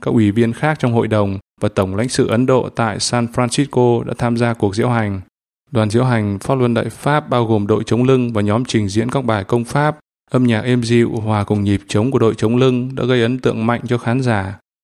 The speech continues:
Nhóm trình diễn các bài công pháp cũng được đón nhận nồng nhiệt. Ông Maheshwari nói,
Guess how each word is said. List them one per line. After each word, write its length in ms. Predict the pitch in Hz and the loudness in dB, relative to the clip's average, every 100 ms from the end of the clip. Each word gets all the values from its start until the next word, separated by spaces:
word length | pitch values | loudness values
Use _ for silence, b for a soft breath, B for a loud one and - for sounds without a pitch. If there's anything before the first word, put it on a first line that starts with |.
| - | -2
Nhóm 220 | 110 131 | -2 0
trình 220 | 135 113 | 0 0
diễn 200 | 101 117 | 0 0
các 120 | 131 | 0
bài 180 | 135 110 | -2 0
công 200 | 98 120 | 0 -2
pháp 260 | 117 151 151 | 0 -2 0
cũng 140 | 139 | 0
được 140 | 123 107 | 0 0
đón 200 | 107 135 | 0 0
nhận 240 | 127 110 | 0 0
nồng 200 | 107 101 | 0 0
nhiệt. 260 | 101 101 - _ _ _ _ _ - | 0 0 -4 _ _ _ _ _ -4
Ông 240 | 123 123 | -2 0
Maheshwari 920 | 123 123 127 120 117 131 117 120 120 113 | 0 2 2 2 2 2 2 4 2 2
nói, 340 | 104 101 120 | 2 0 -2